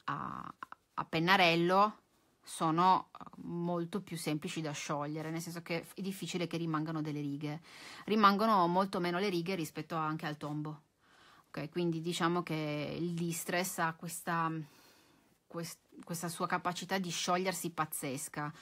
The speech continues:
eh, ha una bellissima resa sulla carta e non, non per niente moltissima gente, ehm, colora con, cioè, colora con i distress, no? Perché comunque hanno un'ottima resa,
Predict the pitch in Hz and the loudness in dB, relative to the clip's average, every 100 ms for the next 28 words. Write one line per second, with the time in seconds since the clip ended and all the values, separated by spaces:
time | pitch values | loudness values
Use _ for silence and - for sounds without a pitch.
0 | - - - - 151 147 151 143 - 180 | -20 -20 -16 -6 -2 0 -2 0 6 8
1 | 190 175 170 170 180 - 170 160 170 151 | 8 2 2 0 -2 -2 0 2 2 0
2 | 151 151 151 147 156 143 - 147 151 - | -4 -8 -8 -8 -6 -8 -8 -12 -12 -14
3 | - - - 165 165 160 175 170 190 180 | -20 -20 -6 0 2 2 2 0 0 2
4 | 160 165 170 160 160 156 170 - 170 170 | 2 0 0 0 0 -2 -6 -2 0 0
5 | 156 151 156 170 165 - _ _ _ _ | 0 0 -2 -2 -2 -2 _ _ _ _
6 | _ _ _ _ 185 143 139 147 147 - | _ _ _ _ -10 -8 -8 -8 -10 -12
7 | - - - - - 165 156 160 165 165 | -14 -16 -20 -10 0 2 2 4 4 4
8 | - _ _ _ - 143 143 143 135 143 | 2 _ _ _ -10 -6 -4 -4 -6 -6
9 | 156 151 156 147 165 151 143 160 170 - | -6 -4 -2 0 0 -2 -2 0 -2 -2
10 | - 143 - 151 175 151 151 165 175 156 | -8 -10 -6 -4 -4 -6 -10 -6 -2 -2
11 | 156 143 147 147 143 143 147 151 143 139 | 0 -2 0 0 -2 -4 -6 -6 -6 -8
12 | 147 | -10